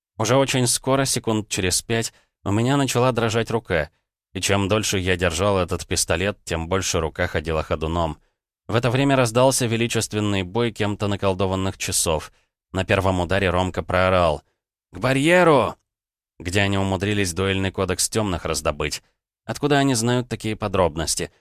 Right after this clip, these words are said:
Всё это мелькало в голове, пока я шёл в обратном направлении.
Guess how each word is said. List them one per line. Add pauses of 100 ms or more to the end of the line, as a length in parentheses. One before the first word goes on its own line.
(360)
Всё
это
мелькало
в
голове,
пока
я
шёл
в
обратном
направлении.